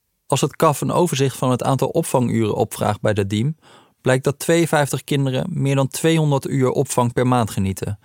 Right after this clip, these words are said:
en er voor zesentwintig zelfs voor het wettelijke maximum van tweehonderddertig uur per maand toeslag wordt aangevraagd.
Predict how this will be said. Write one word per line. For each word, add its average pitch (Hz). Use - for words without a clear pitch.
en 139
er 139
voor 135
zesentwintig 139
zelfs 127
voor 131
het 110
wettelijke 131
maximum 127
van 120
tweehonderddertig 131
uur 131
per 117
maand 113
toeslag 113
wordt 95
aangevraagd. 92